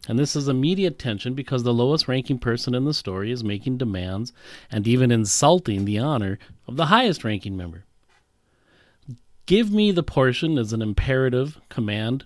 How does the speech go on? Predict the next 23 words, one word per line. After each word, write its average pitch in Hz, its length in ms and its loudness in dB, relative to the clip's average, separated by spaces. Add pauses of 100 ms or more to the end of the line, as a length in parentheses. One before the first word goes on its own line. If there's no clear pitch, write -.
verb, 104 440 -6 (560)
and 101 140 -4
this 120 180 -4
is 120 220 -2
indeed 120 680 -4
an 113 140 -10
act 101 320 -6
of 107 180 -8 (200)
great 104 260 -8
dishonor 98 460 -8
and 104 120 -8
disrespect. 107 720 -4
It's - 220 -14
like 104 180 -8
saying, 98 320 -10
"Father, 101 420 -10 (460)
I 92 80 -10
don't 101 240 -6
want 131 180 -2
to 139 60 -2
wait 113 300 -4
for - 160 -10
you 110 340 -8